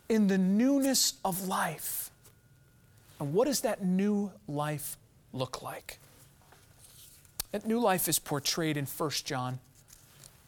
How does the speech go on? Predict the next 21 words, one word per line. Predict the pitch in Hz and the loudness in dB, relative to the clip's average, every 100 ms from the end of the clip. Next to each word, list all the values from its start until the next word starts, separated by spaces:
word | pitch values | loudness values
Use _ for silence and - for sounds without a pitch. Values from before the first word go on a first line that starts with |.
| - - - - | -20 -20 -20 -6
chapter | - 208 202 - | -2 0 -2 -4
two | 131 - 151 123 117 - - - - - - - - - - | -6 -2 0 -2 -4 -12 -20 -20 -20 -20 -20 -20 -20 -20 -10
and | - 135 | -4 0
verses | 156 147 151 - | 2 2 2 0
three | - 147 131 127 - - - - - - - - - - - - - | -2 -2 0 -2 -6 -18 -20 -20 -20 -20 -20 -20 -20 -20 -18 -10 -4
and | 131 | -2
four. | - - 110 - - - - - - - _ - - - - - - - | -4 -6 -10 -14 -20 -20 -20 -20 -20 -20 _ -20 -20 -16 -16 -16 -10 -4
"Now | 131 | 0
by | 151 151 | 2 2
this | 135 180 240 - - - - - - - | 4 6 6 4 2 2 0 -6 -16 -4
we | 165 190 | 0 2
know | 185 135 110 - - - _ _ - | 0 -2 -6 -18 -20 -20 _ _ -6
that | 147 | -4
we | 156 151 | -2 -2
know | 156 | -2
him, | 131 117 - _ _ _ _ - _ _ - - - - | -4 -8 -14 _ _ _ _ -20 _ _ -20 -20 -20 -4
if | 180 151 | -2 0
we | 170 143 | -2 -2
keep | - - 208 - - - - - | -4 -4 -4 -6 -20 -20 -20 -6
his | 156 - | -4 -2
commandments. | 160 143 135 120 - - - | -4 -4 -6 -8 -14 -14 -14